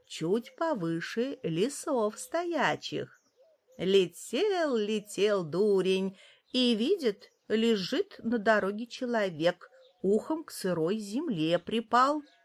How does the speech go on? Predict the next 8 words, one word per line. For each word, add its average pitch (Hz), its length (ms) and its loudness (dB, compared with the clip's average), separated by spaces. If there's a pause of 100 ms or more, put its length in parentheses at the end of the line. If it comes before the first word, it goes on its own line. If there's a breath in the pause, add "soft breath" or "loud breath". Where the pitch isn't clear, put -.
(180)
Спустился 208 960 -6
он 170 360 2
и 196 80 -2
говорит: 170 540 0 (360)
«Здорово, 311 560 10
дядюшка!» 208 680 2 (760)
«Здорово, 285 420 8
молодец!» 202 720 -2